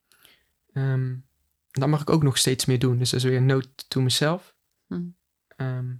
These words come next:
Speaker 1: je verlangens en je behoeftes, eh, meer peilen. En dan moet je dan... Oh, ja, ik, ik, dat voel ik dan. Dan moet ik wel naar mijn hart toe. Oh ja, wacht even. Klep je even weg uit het hoofd.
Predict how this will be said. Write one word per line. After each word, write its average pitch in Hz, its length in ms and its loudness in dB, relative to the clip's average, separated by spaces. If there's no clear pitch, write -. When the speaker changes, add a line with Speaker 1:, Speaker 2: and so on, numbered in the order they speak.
Speaker 1:
je 139 140 -2
verlangens 147 500 4
en 143 120 2
je 143 60 0
behoeftes, - 580 -4
eh, 120 200 -4
meer 135 180 0
peilen. 127 360 0
En 151 100 2
dan 170 120 4
moet 143 160 2
je - 60 -14
dan... 151 260 0
Oh, 143 220 -2
ja, 147 160 2
ik, 123 240 -6
ik, - 260 -6
dat 127 120 -6
voel 135 120 0
ik 147 100 2
dan. 127 100 2
Dan 160 100 4
moet 180 100 4
ik - 60 -8
wel 139 100 4
naar 127 100 2
mijn 131 120 2
hart 160 220 0
toe. 120 220 -4
Oh 170 100 0
ja, 127 60 -2
wacht 135 320 -6
even. 139 240 -16
Klep - 240 -6
je - 80 -8
even - 220 -6
weg 131 240 -6
uit 139 180 -8
het - 120 -20
hoofd. 131 320 -12